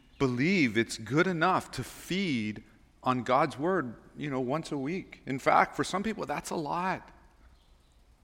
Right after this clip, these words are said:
It's a lot. There's other people who think, like,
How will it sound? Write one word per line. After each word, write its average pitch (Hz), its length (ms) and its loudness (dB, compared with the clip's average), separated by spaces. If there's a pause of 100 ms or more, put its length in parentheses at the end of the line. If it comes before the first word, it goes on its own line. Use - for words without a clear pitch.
(460)
It's - 80 -20
a 160 60 -2
lot. 131 460 2 (3750)
There's 123 180 2
other 151 280 6
people 143 420 0
who 135 140 0
think, 147 380 -4
like, 117 200 4